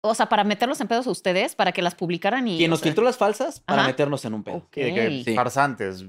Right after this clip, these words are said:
Speaker 2: Sí, quien nos met-, nos, nos filtró las fa-, que de hecho hubo una ruptura con algunas personas que fueron las que nos filtraron las falsas. Cuando nos llegan las originales con los números telefónicos fue, "¿Es el número que tenemos?".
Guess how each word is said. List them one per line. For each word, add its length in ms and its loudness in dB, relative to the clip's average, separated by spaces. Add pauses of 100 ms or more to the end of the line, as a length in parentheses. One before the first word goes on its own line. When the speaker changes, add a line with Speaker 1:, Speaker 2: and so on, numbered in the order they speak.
Speaker 2:
Sí, 180 -2
quien 220 0
nos 20 4
met-, 140 2
nos, 360 0
nos 160 0
filtró 260 2
las 140 2
fa-, 80 -4
que 100 -2
de 80 4
hecho 380 0
hubo 200 -2
una 260 4
ruptura 360 -2
con 220 -4 (240)
algunas 280 -2
personas 300 -2
que 80 -14
fueron 220 -2
las 160 -4
que 80 -6
nos 160 -6
filtraron 260 0
las 140 -2
falsas. 440 -4 (520)
Cuando 160 2
nos 60 2
llegan 120 6
las 80 2
originales 400 2
con 140 2
los 120 2
números 280 2
telefónicos 480 0
fue, 180 -4
"¿Es 160 0
el 100 4
número 220 2
que 80 -6
tenemos?". 480 -6